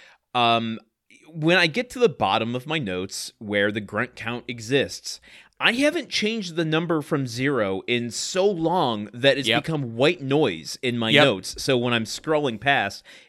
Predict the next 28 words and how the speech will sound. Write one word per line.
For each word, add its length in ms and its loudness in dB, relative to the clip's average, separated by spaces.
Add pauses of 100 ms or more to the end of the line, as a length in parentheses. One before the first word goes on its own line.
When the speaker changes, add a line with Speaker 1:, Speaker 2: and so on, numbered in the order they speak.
Speaker 1:
it 140 -4
doesn't 260 2
even 480 -2 (520)
catch 260 -2
my 180 -2
eye 220 -2
anymore. 460 -14 (500)
Speaker 2:
Yeah, 340 4 (140)
yeah. 280 4
It's 220 2
like 180 0
this 200 2
space 400 2
left 260 0
intentionally 600 -4
blank 440 0
in 260 0
a 280 0
manual 480 0
of 100 -12
some 220 -6
sort. 400 -8 (180)
Speaker 1:
<laughs> 340 -6
The, 340 -10 (300)
the 80 -4
scene 500 -4
is 460 -6 (520)
missing 580 -4